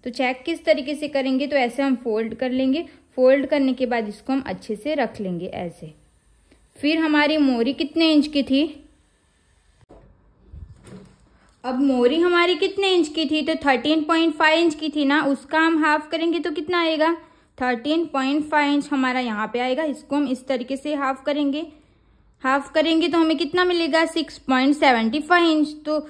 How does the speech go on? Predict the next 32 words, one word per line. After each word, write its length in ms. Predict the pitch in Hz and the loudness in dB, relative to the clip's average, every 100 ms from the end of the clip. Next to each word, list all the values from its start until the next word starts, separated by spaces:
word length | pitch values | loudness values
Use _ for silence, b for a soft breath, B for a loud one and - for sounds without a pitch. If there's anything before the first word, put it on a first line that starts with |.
| B - | B -6
उसमें 380 | 254 - 302 | -4 2 2
से 140 | 320 349 | 2 2
हमें 420 | 330 277 294 302 | 4 4 4 4
डेढ़ 220 | 262 240 | 4 2
इंच 140 | 277 302 | 2 0
सिलाई 240 | 294 277 | 0 0
का 180 | 294 311 277 | 0 0 2
ऐड 200 | 247 226 | 2 -2
करना 220 | 233 214 | -4 -2
रहेगा, 300 | 202 196 262 | -4 -4 -4
तो 120 | 262 | -6
सिक्स 320 | 294 254 - | -8 -8 -10
पॉइंट 320 | - 269 277 277 | -8 -2 -2 -2
सेवेंटी 480 | 247 214 233 240 | -2 -2 -4 -4
फ़ाइव 320 | 269 240 202 214 | -8 -6 -6 -4
इंच 140 | 233 | -6
पे 120 | - | -4
हम 140 | 269 262 | -2 -2
एक 160 | 262 | -2
मार्क 260 | 269 277 269 | -2 -2 -2
कर 120 | 277 | -4
लेंगे, 340 | 285 277 320 403 b b b b _ | 0 0 -2 -8 b b b b _
सिक्स 180 | 277 - | -8 -6
पॉइंट 300 | 311 311 302 | -2 0 2
सेवेंटी 440 | 277 240 269 302 | 0 2 0 0
फ़ाइव 300 | 302 294 302 | 2 2 2
इंच, 200 | 392 - - _ _ _ _ | -2 -6 -16 _ _ _ _
सेवन 420 | - 233 240 285 | 2 4 6 4
पॉइंट 320 | 285 302 320 | 6 6 4
सेवेंटी 440 | 302 277 254 269 294 | 4 0 2 0 0
फ़ाइव 340 | 302 277 302 | 0 2 2
इंच, 200 | 403 - | 0 -4